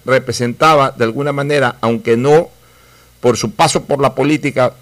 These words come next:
que fue con el gobierno de Lenín Moreno, pero por lo que la gente lo percibía o lo identificaba como un candidato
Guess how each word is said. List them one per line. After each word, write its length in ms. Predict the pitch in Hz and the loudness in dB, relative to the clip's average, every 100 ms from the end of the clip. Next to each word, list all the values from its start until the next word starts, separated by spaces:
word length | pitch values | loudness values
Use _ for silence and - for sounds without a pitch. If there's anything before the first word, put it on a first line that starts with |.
| _ | _
que 140 | - 101 | -4 0
fue 160 | 135 | 0
con 100 | 127 | 2
el 80 | 131 | 2
gobierno 380 | 120 120 131 135 | 4 4 4 2
de 80 | 127 | 2
Lenín 260 | 123 135 | 2 0
Moreno, 400 | 131 127 123 117 | 0 2 2 0
pero 300 | 107 113 110 - _ _ - - _ | 0 0 0 -4 _ _ -20 -20 _
por 160 | - 123 | 2 4
lo 140 | 117 | 4
que 80 | 120 | 4
la 120 | 117 | 4
gente 300 | 113 156 156 | 4 4 2
lo 120 | 143 | 2
percibía 520 | 139 120 113 131 151 143 | 2 -2 0 2 4 4
o 60 | |
lo 100 | 135 | 4
identificaba 760 | 131 127 120 117 127 143 127 120 | 2 0 -2 -4 0 2 2 0
como 300 | 113 113 110 | -2 0 0
un 140 | 123 127 | 0 -2
candidato 680 | 127 123 127 123 127 123 | -2 0 0 0 2 -2